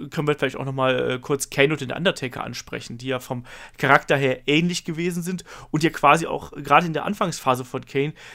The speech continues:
sich quasi ein Moveset geteilt haben. Also da hat man dann auch gemerkt, wie halt eben dann die Aktionen zwar ein bisschen variiert, aber trotzdem,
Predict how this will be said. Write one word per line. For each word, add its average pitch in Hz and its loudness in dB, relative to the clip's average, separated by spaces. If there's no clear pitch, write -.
sich - -6
quasi 147 2
ein 135 -2
Moveset 139 -4
geteilt 113 -4
haben. 113 -8
Also 113 -10
da 131 0
hat 143 -2
man 147 -2
dann 135 -4
auch - -8
gemerkt, 151 -2
wie 151 -2
halt 151 2
eben 147 -2
dann 147 0
die 147 -12
Aktionen 170 -2
zwar 139 4
ein 139 -2
bisschen 151 -4
variiert, 147 -2
aber 147 -4
trotzdem, 175 -4